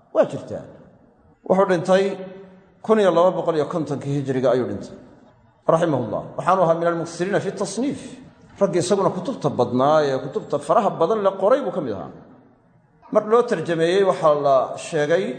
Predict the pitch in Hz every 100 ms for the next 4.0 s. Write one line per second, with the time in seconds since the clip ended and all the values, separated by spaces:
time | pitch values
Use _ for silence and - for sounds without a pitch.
0 | - 165 139 196 175 165 151 151 - 175
1 | 196 196 165 151 147 135 - - - -
2 | 151 156 208 247 - - - - - -
3 | _ _ _ - 147 170 180 151 147 147